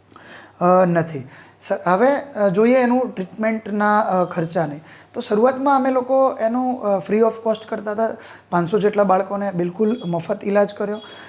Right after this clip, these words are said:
પરંતુ આનો ઈલાજ મેં કીધું એમ પ્લાસ્ટર છે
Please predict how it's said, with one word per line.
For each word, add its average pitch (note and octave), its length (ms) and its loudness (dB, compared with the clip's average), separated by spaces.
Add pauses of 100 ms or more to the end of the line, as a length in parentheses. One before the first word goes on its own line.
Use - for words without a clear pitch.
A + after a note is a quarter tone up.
(200)
પરંતુ B3 460 2
આનો G#3+ 220 4
ઈલાજ B3 240 6
મેં A#3 180 0
કીધું A3+ 220 2
એમ A3+ 80 0
પ્લાસ્ટર G#3 420 -2
છે G#3+ 140 -8